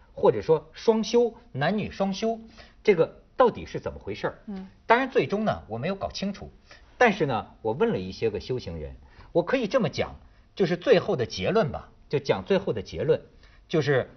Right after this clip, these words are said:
Speaker 1: 所谓男女双修的这种法门有没有？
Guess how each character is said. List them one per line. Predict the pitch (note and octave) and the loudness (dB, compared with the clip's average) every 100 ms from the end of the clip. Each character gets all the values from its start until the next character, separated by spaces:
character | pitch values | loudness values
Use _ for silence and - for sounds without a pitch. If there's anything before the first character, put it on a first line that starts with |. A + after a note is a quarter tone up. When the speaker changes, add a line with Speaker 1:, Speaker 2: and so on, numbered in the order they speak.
| _ _ | _ _
Speaker 1:
所 | - D#3 | 0 4
谓 | G3+ G3+ | 6 4
男 | D3+ F#3+ B3+ | 2 -2 -4
女 | F#2+ | -6
双 | - A3 | 0 0
修 | G#3+ B3 B3 | 0 -2 2
的 | E3 | 2
这 | C#3+ | 0
种 | B2+ | -4
法 | D3+ - D#2 | -4 -4 -4
门 | E2+ A2+ E3 - | -6 -8 -8 -6
有 | A2+ C3+ | 0 4
没 | E3+ | 4
有？ | A2+ | 2